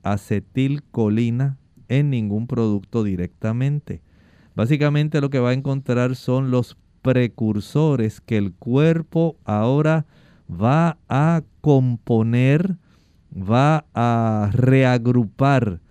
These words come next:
los diferentes grupos para poder facilitar la producción de ese tipo de neurotransmisor. Así que si tenemos, por ejemplo, consumimos maní,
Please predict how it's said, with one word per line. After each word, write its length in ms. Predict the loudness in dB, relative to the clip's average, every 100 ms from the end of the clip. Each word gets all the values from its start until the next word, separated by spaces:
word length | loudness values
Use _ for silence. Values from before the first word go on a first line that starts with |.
| _ _
los 240 | 0 2 2
diferentes 760 | 0 0 2 2 0 -2 -2
grupos 760 | -2 0 -2 0 -2 -2 -10 _ _ _ _ _ -6
para 320 | -2 -2 -2
poder 360 | -2 0 0
facilitar 920 | -2 -4 -2 -2 -2 -4 -2 -2 -2 -6 -4
la 300 | -2 0 -2
producción 1040 | _ -2 0 -2 -6 -2 0 2 -2 -8 _ _ -16
de 380 | -2 0 0 0
ese 340 | -2 0 -4
tipo 400 | -2 -4 -2 -2
de 140 | 0 -2
neurotransmisor. 1080 | 0 0 -2 -4 -6 -4 -6 -4 -4 -4 -12 _ _ _ _ _ -4
Así 300 | 0 0 0
que 460 | -4 -2 0 -2
si 260 | -2 -4 -6
tenemos, 640 | -6 -4 -2 -2 -2 -4
por 200 | -4 -2
ejemplo, 560 | 0 0 -2 -4 -4 -4 _ _ _ -4
consumimos 720 | -4 -2 -2 0 0 0 0
maní, 540 | -2 -2 0 0 -2